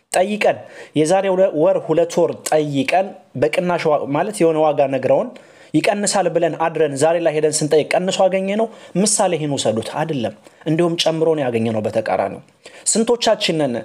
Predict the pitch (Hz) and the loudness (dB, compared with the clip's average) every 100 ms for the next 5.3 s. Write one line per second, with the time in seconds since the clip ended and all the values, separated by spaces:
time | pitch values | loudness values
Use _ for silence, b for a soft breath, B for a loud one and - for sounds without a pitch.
0 | B B 143 170 180 196 175 170 160 143 | B B -2 0 0 0 0 0 0 0
1 | 127 127 143 233 196 175 165 175 165 139 | 2 2 2 2 2 2 2 2 2 2
2 | 139 185 170 - 165 147 143 135 123 120 | 2 0 0 2 0 2 0 2 0 2
3 | - - 139 135 139 135 139 139 143 135 | 0 0 0 0 -2 0 0 0 -2 -2
4 | 135 185 B B B 147 180 - 185 170 | 0 -2 B B B 0 0 0 0 2
5 | 160 139 135 | 0 0 -2